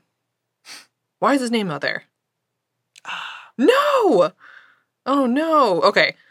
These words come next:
Speaker 1: This guy is a longtime Bigfoot enthusiast, and he's the C E O of Searching for Bigfoot Incorporated. He appeared on,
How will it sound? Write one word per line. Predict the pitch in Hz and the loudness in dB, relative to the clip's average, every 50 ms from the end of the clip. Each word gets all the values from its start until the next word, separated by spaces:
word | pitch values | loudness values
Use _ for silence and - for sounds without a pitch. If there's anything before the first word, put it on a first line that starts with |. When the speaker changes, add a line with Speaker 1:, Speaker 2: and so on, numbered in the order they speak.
| _ _ | _ _
Speaker 1:
This | - 185 | -6 0
guy | - 233 226 226 220 | 2 4 4 4 6
is | 220 202 196 190 180 | 6 6 4 4 4
a | - 175 170 | 2 2 2
longtime | 156 180 214 247 262 262 254 247 247 233 202 | 4 4 4 4 2 0 0 -2 -2 -2 0
Bigfoot | 196 202 180 - 208 185 | 0 -2 -2 -2 -2 -2
enthusiast, | 180 175 - 196 180 156 156 151 151 151 - | -2 -2 -4 -6 -6 -2 -2 -2 -2 -2 -4
and | 165 165 | -6 -6
he's | 170 165 156 | -6 -6 -6
the | 165 | -4
C | 147 - - - 240 233 - 214 202 | -4 -2 -2 -2 -2 -4 -2 0 2
E | 196 | 4
O | 185 180 170 165 | 6 6 4 4
of | 135 151 - | 2 0 -2
Searching | - - 202 202 - 208 190 | 0 0 0 2 0 -2 -2
for | - 190 156 | -2 -4 -2
Bigfoot | 185 180 165 - - 165 | -2 -4 -2 -2 -4 -4
Incorporated. | 151 156 147 - - 165 147 - 127 101 - - - - - _ _ _ _ _ _ _ _ _ _ - | -4 -4 -6 -4 -4 -4 -4 -4 -6 -6 -6 -6 -10 -10 -12 _ _ _ _ _ _ _ _ _ _ -16
He | 170 - - 185 175 170 - | -10 -6 -4 -2 -2 0 -2
appeared | 156 - - 240 240 233 226 | -2 -2 0 0 2 4 4
on, | - - 196 185 180 180 175 175 | 4 4 4 4 4 2 0 0